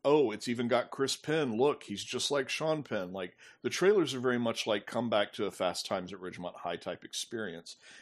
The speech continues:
And that's not really what this movie is. It's, uh, a much more,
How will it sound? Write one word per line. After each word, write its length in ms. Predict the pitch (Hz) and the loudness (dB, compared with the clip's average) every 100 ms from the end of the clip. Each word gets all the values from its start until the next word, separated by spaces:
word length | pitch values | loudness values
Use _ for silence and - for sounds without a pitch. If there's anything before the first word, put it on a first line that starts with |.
| - | -10
And 80 | 135 | -4
that's 180 | 139 - | -2 2
not 180 | 208 202 | 2 4
really 220 | 196 175 | 6 6
what 180 | 143 - | 2 0
this 200 | 117 - | -2 -2
movie 520 | 101 107 110 92 92 - | -4 -2 -2 -4 -6 -6
is. 520 | 98 98 87 80 - | 0 2 2 -4 -6
It's, 300 | 113 104 - - 110 - _ _ _ _ - | -6 -6 -8 -10 -16 -18 _ _ _ _ -2
uh, 340 | 120 110 107 - | 0 2 2 0
a 100 | 110 | -2
much 440 | 110 110 139 - | -2 -2 -2 -4
more, 500 | 170 170 139 110 101 | -4 -2 0 -2 -4